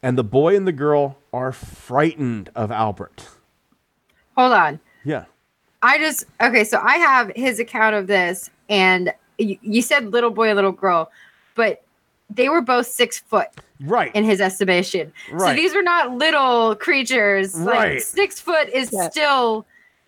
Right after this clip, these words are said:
Speaker 2: eight inches taller than me.
Speaker 3: They're,
Speaker 2: Like <laughs>
Speaker 3: they're littler than, than their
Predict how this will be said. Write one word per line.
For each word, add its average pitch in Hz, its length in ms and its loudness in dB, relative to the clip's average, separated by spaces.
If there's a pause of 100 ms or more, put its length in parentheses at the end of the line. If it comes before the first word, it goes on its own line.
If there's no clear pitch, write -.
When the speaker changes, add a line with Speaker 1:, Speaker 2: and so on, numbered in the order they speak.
(600)
Speaker 2:
eight 277 160 0
inches 254 320 -4
taller 262 300 2
than 208 120 -2
me. 175 280 -4
Speaker 3:
They're, 220 200 0
Speaker 2:
Like 277 280 -2
<laughs> - 20 -
Speaker 3:
they're 254 140 2
littler 269 580 0
than, 214 400 -2
than 208 180 0
their 190 200 2